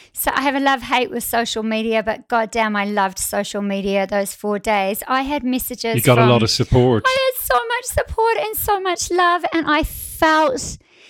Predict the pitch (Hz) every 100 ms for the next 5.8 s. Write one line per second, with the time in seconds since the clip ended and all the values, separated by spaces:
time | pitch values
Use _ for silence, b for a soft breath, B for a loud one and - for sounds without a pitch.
0 | b b b - 381 302 339 320 - -
1 | - 339 311 302 277 277 285 - 240 233
2 | - - - _ 254 269 269 226 262 262
3 | - 262 240 233 220 220 269 349 370 -
4 | _ - 330 320 311 302 302 277 - 302
5 | 294 311 294 311 294 294 294 294